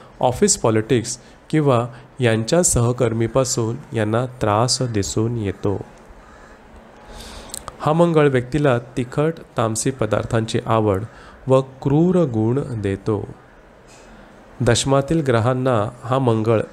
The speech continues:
शक्तीचा पुरवठा करून उचलून धरतो. त्याचप्रमाणे मामाच्या घराण्याचा संदर्भातसुद्धा हा मंगळ परिणामी होतो. सहाव्या स्थानात मंगळ पापग्रहयुक्त असता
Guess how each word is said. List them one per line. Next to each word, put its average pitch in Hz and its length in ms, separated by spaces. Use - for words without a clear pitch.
शक्तीचा 127 540
पुरवठा 113 540
करून 110 320
उचलून 120 480
धरतो. 104 440
त्याचप्रमाणे 151 640
मामाच्या 131 680
घराण्याचा 123 540
संदर्भातसुद्धा 113 920
हा 120 120
मंगळ 110 500
परिणामी 104 460
होतो. 110 500
सहाव्या 123 420
स्थानात 131 420
मंगळ 127 400
पापग्रहयुक्त 123 1000
असता 117 500